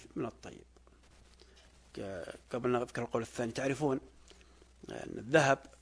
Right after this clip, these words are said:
الأصيل بالفتنة يقوى، الردي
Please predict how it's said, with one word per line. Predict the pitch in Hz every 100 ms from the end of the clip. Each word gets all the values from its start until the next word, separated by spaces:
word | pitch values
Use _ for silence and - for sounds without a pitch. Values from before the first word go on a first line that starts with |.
| - - - 120
الأصيل | 127 - 165 139 135 - - - - -
بالفتنة | 120 165 - 185 180 - - - - - -
يقوى، | 135 117 104 - - - - - - - -
الردي | 135 170 170 170